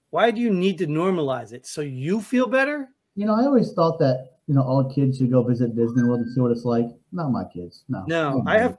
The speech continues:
Speaker 1: I have two days left on a pass, but they're not refundable. I'll probably just let it burn out 'cause I ain't
Speaker 2: No.
Speaker 1: giving them any of my money.
Speaker 2: Well, you already
Speaker 1: I'm
Speaker 2: did,
Speaker 1: done.
Speaker 2: so you might as well, you already did, so you might as well go.
Speaker 1: Well, that, well, um, but still, I have to pay something when I'm there.
Speaker 2: That's like, <laughs> that's like the liquor stores that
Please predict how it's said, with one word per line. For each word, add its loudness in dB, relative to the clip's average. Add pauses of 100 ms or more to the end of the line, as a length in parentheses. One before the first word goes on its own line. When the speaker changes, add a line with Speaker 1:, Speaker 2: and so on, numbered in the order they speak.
Speaker 1:
I 4
have 0
two 0
days 8
left 2
on 0
a -4
pass, 0
but -12
they're -4
not -2
refundable. -4
I'll -4
probably -2
just -6
let -2
it -8
burn -8
out -12 (120)
'cause -10
I -4
ain't 0
Speaker 2:
No. -6
Speaker 1:
giving -2
them -6
any -8
of -8
my -8
money. -10 (520)
Speaker 2:
Well, 6
you 10
already 10
Speaker 1:
I'm 0
Speaker 2:
did, 8
Speaker 1:
done. 6
Speaker 2:
so 0
you 6
might 4
as 4
well, 0
you 4
already 6
did, 4
so -4
you 0
might 2
as -6
well -6
go. -6 (140)
Speaker 1:
Well, 2
that, 4
well, 6
um, -4
but 2
still, 4
I 6
have -6
to -10
pay -2
something -6
when -4
I'm -6
there. -4
Speaker 2:
That's 2
like, 4
<laughs> 0
that's 0
like 6
the 4
liquor 4
stores 2
that -4